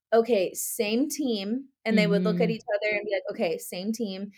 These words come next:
Speaker 1: and then they would go into it. And I loved that 'cause I'm like, it's so easy, you know, to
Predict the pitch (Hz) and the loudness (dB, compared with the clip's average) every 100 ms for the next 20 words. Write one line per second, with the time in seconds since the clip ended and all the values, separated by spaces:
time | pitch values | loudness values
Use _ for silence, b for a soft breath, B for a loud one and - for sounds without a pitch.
0 | b - 208 208 208 208 190 196 165 180 | b -2 2 2 0 -2 0 0 0 -4
1 | - 175 131 190 202 190 240 330 269 - | -6 -6 -4 -6 -6 2 4 4 0 -4
2 | 180 104 180 269 254 262 247 247 254 - | -2 -2 -2 -2 -2 0 0 0 -4 -2
3 | 277 339 311 240 240 302 226 233 220 214 | 2 2 0 -6 -4 -4 -4 -4 -4 -4
4 | 226 b b b _ 233 254 220 208 208 | -6 b b b _ 0 2 2 0 -4
5 | - - | -4 -2